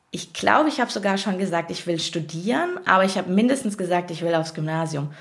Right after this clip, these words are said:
Da hat er gesagt, ja, jetzt mach erst mal die Realschule und slowly und ich so, okay. Und dann bin ich auf die Realschule. In Baden-Württemberg kann man das so machen, dass man entweder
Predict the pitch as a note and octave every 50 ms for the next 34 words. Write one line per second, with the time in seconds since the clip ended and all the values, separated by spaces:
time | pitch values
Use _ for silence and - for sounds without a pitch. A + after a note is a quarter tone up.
0 | - - - - E3 E3 F3+ F3+ F3 F3 G3+ G3 G3+ E3 E3 - E3 F3+ F3 F3
1 | F#3 F#3+ G3 G3+ G3+ F3 D#3 - - E3+ F3+ F#3+ E3 D#3+ E3 D#3 C#3+ D3+ D3 D3
2 | C3+ C#3+ D3 D3+ D#3+ F3 G3 G3 G3 - G#2+ G#2+ G#2+ - - G#2+ D3 C#3+ - -
3 | D#3 D#3+ F3 G3 G#3+ A3 G#3+ G#3+ G#3 G3 - D3+ D3+ D3+ D3+ - - - - -
4 | - - - - - - _ - - E3 D#3+ - F3 E3 C#3+ D3+ - - - -
5 | D3+ D3 D3 C#3 C#3 C#3 D3+ - - - - - E3+ F3 D#3+ F3+ F3+ F3+ G3+ G#3+
6 | G3+ G3 F#3 E3 - - E3 - - E3 D3 C#3+ D3 C#3+ C#3+ D#3+ A3 A3 - -
7 | C4+ C#4 C#4 C4+ - F#3+ D#3+ E3+ D#3+ D#3 D#3+ D#3+ E3+ E3 - D#3 D#3 D3 D3+ -
8 | - - - F#3+ F3 F3 F3 E3 D#3+ D3+ - - - F#3 F#3 F#3 F3+ F3+ F#3 D#3+
9 | D#3+ D3+ - E3 D#3 D#3 - D#3 D#3+ D#3+ E3 D#3+ D3+ D3+ D3 D3+